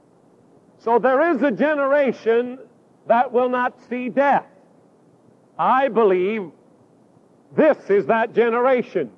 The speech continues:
I believe we are living in the day when Jesus will return. So many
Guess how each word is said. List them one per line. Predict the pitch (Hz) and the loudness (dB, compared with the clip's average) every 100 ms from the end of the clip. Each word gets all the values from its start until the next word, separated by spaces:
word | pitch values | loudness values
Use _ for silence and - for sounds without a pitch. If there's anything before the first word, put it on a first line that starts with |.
| _ _ _ _ _ _ _ _ _ _ _ _ _ _ _ _ _ _ - | _ _ _ _ _ _ _ _ _ _ _ _ _ _ _ _ _ _ -2
I | 214 285 | 0 0
believe | 214 233 196 220 269 277 202 156 _ _ - | 0 2 2 -2 -6 -8 -10 -16 _ _ -6
we | 208 262 | -2 0
are | 240 | 2
living | 233 339 269 202 170 170 - | 2 2 2 -2 -2 -8 -12
in | 233 254 240 | -6 -6 -4
the | 196 | -4
day | 190 139 320 285 240 240 233 | -2 2 4 4 2 0 0
when | 196 240 226 | -2 -2 -4
Jesus | 143 269 302 233 175 247 - | -4 -2 -2 -4 -2 -4 -4
will | 175 214 269 | 2 2 2
return. | 277 - 311 339 254 156 120 - | -2 -2 0 2 0 -2 -10 -8
So | 233 220 226 262 247 - _ _ _ _ _ _ _ | -2 0 2 0 -2 -10 _ _ _ _ _ _ _
many | 135 156 277 339 226 214 226 | -12 0 0 2 -2 -4 -8